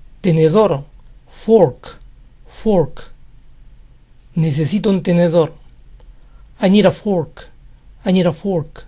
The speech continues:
Escalera, ladder, ladder. Necesito una escalera. I need a ladder.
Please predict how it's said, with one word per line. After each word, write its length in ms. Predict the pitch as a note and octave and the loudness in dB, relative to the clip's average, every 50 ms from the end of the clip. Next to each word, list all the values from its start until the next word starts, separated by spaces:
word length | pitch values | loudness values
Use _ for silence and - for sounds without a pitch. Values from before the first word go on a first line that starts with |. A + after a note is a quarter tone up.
| - - - - - - - - - - - - - - - - - - - - - - - - - - - - - - - | -20 -20 -20 -20 -20 -20 -20 -20 -20 -20 -20 -20 -20 -20 -20 -20 -20 -20 -20 -20 -20 -20 -20 -20 -20 -20 -20 -20 -20 -8 -6
Escalera, 720 | G#3+ E3 - - - F3+ E3+ F3 G#3 G#3 E3+ D3+ C3+ D3 - - - - - - - - - - _ - - - | -4 -4 -4 -2 0 2 4 4 4 2 2 0 -2 -4 -10 -18 -20 -20 -20 -20 -20 -20 -20 -20 _ -20 -8 -4
ladder, 640 | G3+ D#3+ E3+ F3+ F#3+ F#3+ E3+ D#3 D3 B2+ C3 C#3 - - - - - _ - - - - - - - | -2 2 4 4 4 4 4 2 0 -2 -6 -10 -14 -20 -20 -20 -20 _ -20 -20 -20 -20 -20 -10 -6
ladder. 600 | F#3+ D#3+ D#3+ E3+ F#3 F#3 D#3+ D3 C3+ C3 C#3+ - - - - - - - - - - - - - - - - - - - - - | -4 0 2 4 4 4 2 0 -2 -6 -8 -14 -20 -20 -20 -20 -20 -20 -20 -20 -20 -20 -20 -20 -20 -20 -20 -20 -20 -20 -14 -6
Necesito 560 | - F#3 E3+ D3 E3 D3+ C3 F#3 G3+ F#3 A3 | -4 -2 -2 -2 -2 -2 -2 -2 -2 0 0
una 120 | G3 G3 F#3 | 0 0 -2
escalera. 520 | - - - F#3 F3+ F3 D#3 C3+ C3+ D#3 - - - - - - - - - - - - - - - - - - - - - - - _ _ - | -2 -2 0 2 4 4 2 2 0 -6 -14 -20 -20 -20 -20 -20 -20 -20 -20 -20 -20 -20 -20 -20 -20 -20 -20 -20 -20 -20 -20 -20 -20 _ _ -4
I 100 | - F3+ | 0 2
need 180 | E3+ F3+ F3 E3 | 2 4 4 4
a 60 | D#3+ | 6
ladder. 480 | D#3 E3 F#3 G3 E3 D3 C3+ C3 B2+ | 6 6 4 4 2 0 -2 -6 -8